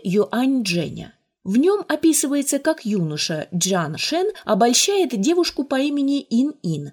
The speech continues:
а затем бросает её. Раньше эта история была очень популярна и встречалась в самых разных литературных жанрах.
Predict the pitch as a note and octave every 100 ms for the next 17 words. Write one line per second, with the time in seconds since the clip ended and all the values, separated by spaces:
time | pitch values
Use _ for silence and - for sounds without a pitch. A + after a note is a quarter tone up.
0 | _ - F3+ E3+ E3 D#4+ E4 D#4+ E4+ -
1 | D3+ - F3+ F#3 D3 - - _ _ _
2 | _ _ _ - G#3+ D#4+ F#4 - E3+ -
3 | F#3 C4+ C4+ F#4 F4+ D#4+ C#4 C4+ - C4
4 | F#3+ F3+ E3 F3+ F#3+ C4 F#4+ F4+ B3 -
5 | G3+ - A3+ A#3 G4 F4+ D#4 - E4 E4+
6 | E4+ C4+ F3 D3 D#3+ F3+ E3+ F3+ E3+ E3+
7 | A#3 B3 C#4 C4 G3 C3+ - -